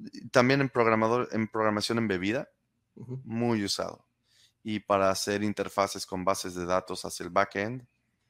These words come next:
Speaker 1: es muy, muy, muy cool usar Rust. Entonces, hay mucha gente de TypeScript que viene del mundo de tener frontend y
Speaker 2: Ujú.
Speaker 1: luego cambiarlo a Rust porque dejas de usar un chorro de memoria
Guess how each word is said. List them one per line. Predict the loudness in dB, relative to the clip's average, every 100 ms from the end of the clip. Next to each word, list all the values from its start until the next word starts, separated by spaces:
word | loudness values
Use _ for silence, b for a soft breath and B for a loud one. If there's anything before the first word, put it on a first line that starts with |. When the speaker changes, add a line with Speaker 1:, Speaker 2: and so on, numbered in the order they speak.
| b b b -10
Speaker 1:
es | -8 -6 -10 -4
muy, | -2 0
muy, | -2 -4
muy | -4 -4 -4
cool | -6 -6
usar | -6 -6 -6
Rust. | -6 -8 -10 -14 _ _ _ _
Entonces, | -8 2
hay | 4
mucha | 4 2 2
gente | 2 2 2
de | 0
TypeScript | 2 0 0 -2 -4 -8 _
que | -8
viene | -4 -4 -2
del | -4 -6
mundo | -8 -6 -4 -4
de | -6
tener | -8 -2 -2 -2 -8 b b _
frontend | -12 2 4 4 2 0 -6 b b -16 -8
y |
Speaker 2:
Ujú. | -2
Speaker 1:
luego | 0 0 -2 -8
cambiarlo | -2 0 2 2 2
a | 2
Rust | 2 0 -2 -6
porque | -6 -4 -4 -2 -4 B B B B B _ _ _ -20 _ _
dejas | 0 2 4
de | 0
usar | 2 2
un | 2
chorro | 2 2
de | 2
memoria | 2 0 -2